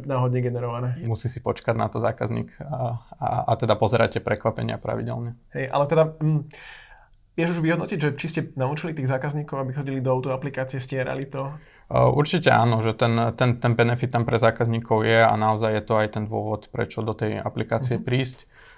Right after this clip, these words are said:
Speaker 2: Zároveň tam majú rôzne ďalšie, a, ďalšie benefity a, a v podstate služby, ktoré im uľahčujú tú prácu s, s tým, s tým svojim paušálom,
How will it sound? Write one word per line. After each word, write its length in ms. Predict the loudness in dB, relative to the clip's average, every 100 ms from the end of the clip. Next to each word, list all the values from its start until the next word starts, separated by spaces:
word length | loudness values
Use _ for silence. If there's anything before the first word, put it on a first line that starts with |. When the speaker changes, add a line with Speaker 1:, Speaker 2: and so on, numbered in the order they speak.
| 2
Speaker 2:
Zároveň 320 | 8 8 8
tam 160 | 4 2
majú 340 | 2 2 2
rôzne 380 | 2 4 4 4
ďalšie, 680 | 6 6 4 2 2 2 0
a, 460 | -2 -2 -2 -4 -6 -8
ďalšie 480 | -6 -2 2 2 2
benefity 800 | 4 4 2 0 -2 0 -2 -6 -20 -8
a, 400 | 2 4 4 2 -6 -20 -20
a 60 | -18
v 80 | -6
podstate 720 | -2 0 0 0 2 2 0 -2 -4
služby, 400 | 0 2 2 0
ktoré 240 | 0 0
im 320 | 0 -2 -6 -6
uľahčujú 480 | 4 6 6 2 -8
tú 80 | -2
prácu 640 | 6 6 6 0 -2 0
s, 80 | 0 0 0 -2
s 80 | -6
tým, 320 | -8 -8 -8
s 160 | -10 -8
tým 240 | -6 -6
svojim 320 | -4 -2 0
paušálom, 640 | 6 6 6 4 4 2